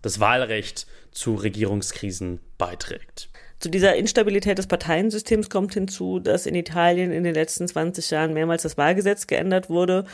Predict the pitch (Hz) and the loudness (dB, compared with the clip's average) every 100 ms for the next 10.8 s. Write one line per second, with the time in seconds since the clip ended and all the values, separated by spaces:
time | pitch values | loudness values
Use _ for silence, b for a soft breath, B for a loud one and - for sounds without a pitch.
0 | B B 170 180 165 180 170 165 - 156 | B B -4 2 2 2 2 4 4 4
1 | 170 170 165 170 165 - - 170 - 135 | 0 0 0 0 -2 -6 -6 -4 -2 -2
2 | - - - - - - - 113 131 135 | -2 -2 0 2 0 -2 -4 2 2 2
3 | 151 - 156 151 156 165 156 - - - | -4 -6 -2 0 -2 -2 -4 -4 -6 -6
4 | 185 175 160 160 151 160 - 170 185 180 | -6 -2 0 -2 -6 -8 -2 0 2 2
5 | - 156 156 - - - 151 151 - 160 | -2 -4 -4 -6 -6 -4 -4 -4 -4 -2
6 | 151 156 - - _ B B - 180 - | -2 -2 -8 -16 _ B B -8 -8 -2
7 | 156 156 160 151 - - 143 160 143 143 | -2 0 0 0 -2 -4 -4 -2 -2 -2
8 | - 160 143 147 - - 151 B B B | -2 0 0 0 -4 -6 -8 B B B
9 | 175 - 135 139 - - _ - - - | -8 -2 0 0 -2 -10 _ -14 -10 -6
10 | - 143 135 143 - - - | -6 -4 -2 -2 -2 -4 -4